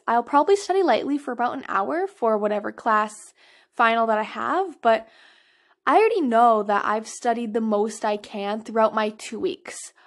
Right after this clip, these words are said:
of studying, so I don't need to keep forcing myself to study more.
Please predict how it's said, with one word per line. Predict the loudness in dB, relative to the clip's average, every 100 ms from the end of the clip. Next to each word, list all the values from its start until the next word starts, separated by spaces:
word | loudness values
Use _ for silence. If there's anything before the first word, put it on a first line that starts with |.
| _ -4
of | -4
studying, | -4 -4 -4 -4 -4
so | 0 0
I | 2 0
don't | 0
need | -6
to | -8
keep | -12 -10 -12 _ _
forcing | -6 -4 -4
myself | -6 -4 -6 -8
to | -12
study | -6 -4 -2
more. | 0 2 0 -2